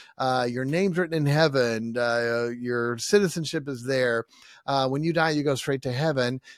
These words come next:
We are sealed unto the day of redemption. You have received the earnest, uh, of your salvation, and you're gonna get the rest when you go to heaven. Absolutely. Um, every true Christian should, uh, should agree with that.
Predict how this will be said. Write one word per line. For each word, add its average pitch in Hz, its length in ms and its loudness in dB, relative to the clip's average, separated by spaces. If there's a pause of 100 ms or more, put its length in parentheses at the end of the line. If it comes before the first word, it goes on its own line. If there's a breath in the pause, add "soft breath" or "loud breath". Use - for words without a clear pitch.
(120)
We 131 280 2
are 123 380 4
sealed 196 640 2
unto 156 180 2
the 147 120 0
day 143 140 6
of 131 100 4
redemption. 127 540 4
You 139 120 2
have 135 160 2
received 135 420 -2
the 143 220 -4
earnest, 156 840 -2
uh, 120 500 2
of 139 200 0
your 135 160 0
salvation, 131 720 0 (320 loud breath)
and 135 400 2
you're 131 100 -2
gonna 135 140 2
get 131 140 -4
the 123 80 -8
rest 135 300 0
when 127 100 -6
you 123 40 -6
go 123 140 -2
to 123 100 -2
heaven. 143 360 0
Absolutely. 214 720 -4 (100)
Um, 127 380 -2 (280 loud breath)
every 156 280 2
true 151 300 0
Christian 139 640 -2
should, 135 400 -2
uh, 127 340 0
should 123 220 -10
agree 131 300 -4
with 151 160 -2
that. 101 240 -4